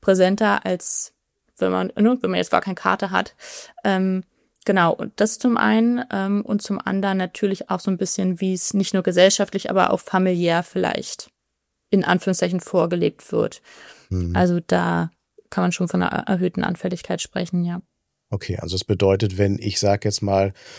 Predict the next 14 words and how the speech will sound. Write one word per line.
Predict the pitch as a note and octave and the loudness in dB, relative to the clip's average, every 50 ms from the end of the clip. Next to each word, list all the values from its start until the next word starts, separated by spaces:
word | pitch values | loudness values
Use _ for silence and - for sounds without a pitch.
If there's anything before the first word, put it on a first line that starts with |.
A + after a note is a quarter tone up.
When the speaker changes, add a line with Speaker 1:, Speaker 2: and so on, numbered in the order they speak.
| - - _ | -20 -20 _
Speaker 2:
ein | - - G2+ | -10 -2 0
bestimmtes | A2 - - G#2+ G2+ G2+ - | 0 2 2 2 2 0 0
Umfeld | - C3+ C#3+ C3+ - B2 A#2 A2+ - | 2 2 2 4 4 4 4 4 4
habe, | A#2 A2+ A2+ A#2 A#2 A2+ A2+ A#2+ A#2+ A#2+ A#2+ A#2 A#2 A2+ - - | 4 4 6 6 4 6 6 6 6 8 8 8 6 4 4 2
ähm, | A2 G2+ G2+ G#2 | 0 2 2 2
dann | G2+ G#2 G2 G2+ | 2 2 0 0
eben | - G#2 G2 G#2 | 0 -2 -2 0
diese | G2 G#2 G2+ G2 G2+ F#2+ | 0 0 0 0 -2 -2
biochemische | F#2+ - A#2 A#2+ C3 C3 C3 B2 - - A#2 A#2 A#2+ A2+ - A#2 | -2 -2 0 4 6 6 4 4 2 2 2 2 2 0 0 -4
Komponente | - - A2+ A2+ A#2 - A#2 A2 A2 A2 A#2 A#2+ A#2+ A#2 | -2 0 0 0 2 2 2 2 4 4 4 2 2 4
oder | A2 G2+ F#2 G#2+ | 4 6 6 4
Speaker 1:
Mhm. | G#2 | 4
Speaker 2:
so, | G#2+ | 4
dann, | G#2 G#2 G#2+ G2 | 2 0 0 0